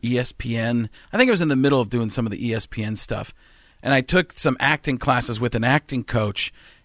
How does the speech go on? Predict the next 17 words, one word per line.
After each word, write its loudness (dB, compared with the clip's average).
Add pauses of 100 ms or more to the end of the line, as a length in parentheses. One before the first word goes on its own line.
and 4
he 6
taught 4
me 2
about 0
listening. 0
I'm 4
like, 0
"I 2
have 0
never 6
listened 2
in 2
my 4
entire 0
life 0
because 0